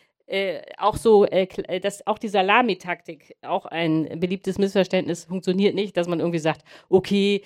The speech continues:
jetzt sparen wir mal minus ein Prozent und nächstes Jahr noch mal minus ein Prozent und so langsam nähern wir uns der, äh, ähm,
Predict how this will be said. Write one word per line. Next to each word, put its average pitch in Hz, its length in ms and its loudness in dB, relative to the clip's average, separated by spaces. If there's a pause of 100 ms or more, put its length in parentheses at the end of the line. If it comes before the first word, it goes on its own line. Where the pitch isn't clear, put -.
(160)
jetzt 180 160 0
sparen 170 260 2
wir 170 140 0
mal 160 280 -2 (120)
minus 180 340 -2
ein 180 260 -4
Prozent 208 500 0
und 170 160 0
nächstes 170 340 -4
Jahr 160 120 -4
noch 202 160 2
mal 208 120 2
minus 202 320 0
ein 180 180 2
Prozent 185 380 0
und 160 140 -12
so 170 100 -6
langsam 185 1040 2
nähern 180 300 4
wir 170 80 2
uns 160 240 0
der, 170 280 2
äh, 160 300 -2 (560)
ähm, 147 680 0